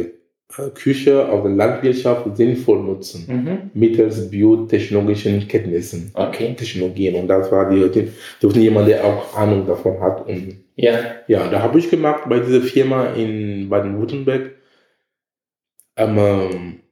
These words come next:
Speaker 1: nach meinem zweiten Jahr bei dieser Firma war auch sehr gut, die Arbeit war gut, keine Frage, Geld hat auch gestimmt. <laughs> Aber Geld ist nicht alles, wie wir wissen.
Speaker 2: Mhm.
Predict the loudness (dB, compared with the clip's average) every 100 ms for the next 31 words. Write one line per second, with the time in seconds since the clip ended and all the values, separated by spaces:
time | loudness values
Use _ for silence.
0 | _ _ _ _ _ -6 -2 -2 0 2
1 | 2 -2 -2 0 2 4 4 4 4 2
2 | 4 2 0 0 2 2 0 0 -2 2
3 | 4 4 0 -4 -2 4 4 2 -4 -2
4 | -2 2 2 2 2 2 2 2 2 0
5 | -10 -20 _ -6 -2 -2 -2 -2 0 4
6 | 4 4 4 2 0 -2 -2 -4 -4 -4
7 | -4 -2 0 0 0 0 0 0 -2 -4
8 | -16 -14 -14 -12 -2 0 2 0 0 -2
9 | 0 2 2 2 0 2 2 0 -2 -4
10 | -6 -16 -16 -18